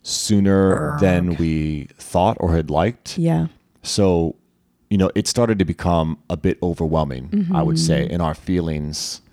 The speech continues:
Speaker 1: about trips.
Speaker 2: Mm-hmm.
Speaker 1: I'm being
Speaker 2: We're being
Speaker 1: vague
Speaker 2: very
Speaker 1: because I have
Speaker 2: vague.
Speaker 1: children in the background.
Speaker 2: Yes.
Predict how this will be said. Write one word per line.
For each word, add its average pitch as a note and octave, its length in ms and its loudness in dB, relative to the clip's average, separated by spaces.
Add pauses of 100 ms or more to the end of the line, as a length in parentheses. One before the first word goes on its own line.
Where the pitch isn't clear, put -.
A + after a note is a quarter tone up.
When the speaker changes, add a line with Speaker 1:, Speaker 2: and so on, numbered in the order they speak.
(160)
Speaker 1:
about D#2 680 -2 (360)
trips. - 540 -4
Speaker 2:
Mm-hmm. F3+ 440 0 (100)
Speaker 1:
I'm - 140 -2
being D2+ 440 0
Speaker 2:
We're F#3+ 100 4
being F3+ 320 -2
Speaker 1:
vague E3+ 160 0
Speaker 2:
very D#3+ 380 0
Speaker 1:
because D#3+ 260 -6
I D3 180 0
have C#3+ 200 -2
Speaker 2:
vague. E3+ 100 -6
Speaker 1:
children D2+ 600 -8 (260)
in D#2+ 120 -6
the D2+ 60 -4
background. C#2+ 560 0 (100)
Speaker 2:
Yes. D#3 540 0